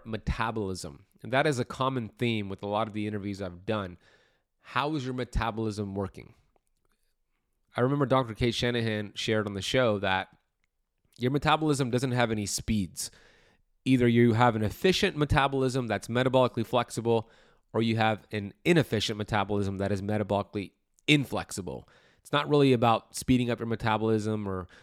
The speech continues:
uh, fixing a broken, slow metabolism. It's about creating a metabolic flexible <laughs> metabolism, if that makes sense. So a lot of the experts like Gary Taubes, when I interviewed him, really put that whole calorie debate to rest.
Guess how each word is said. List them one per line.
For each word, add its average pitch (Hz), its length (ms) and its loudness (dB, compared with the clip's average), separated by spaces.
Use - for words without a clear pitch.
uh, 101 140 -6
fixing 120 420 -2
a 107 60 0
broken, 107 400 2
slow 117 260 2
metabolism. 104 720 0
It's 104 140 -8
about 110 360 0
creating 113 460 2
a - 40 -10
metabolic 107 640 0
flexible 95 720 -6
<laughs> - 60 -20
metabolism, 107 720 -2
if - 140 -14
that 98 200 -8
makes 104 240 -10
sense. 95 380 -8
So 127 480 4
a 131 100 4
lot 139 220 6
of 135 40 4
the 131 140 4
experts 123 400 -2
like 110 160 -2
Gary 120 240 2
Taubes, 113 540 2
when 110 200 -4
I 107 60 0
interviewed 110 340 0
him, 107 320 -4
really 113 480 2
put 147 220 6
that 113 220 0
whole 123 180 2
calorie 117 420 2
debate 110 380 0
to - 100 -6
rest. 101 580 -2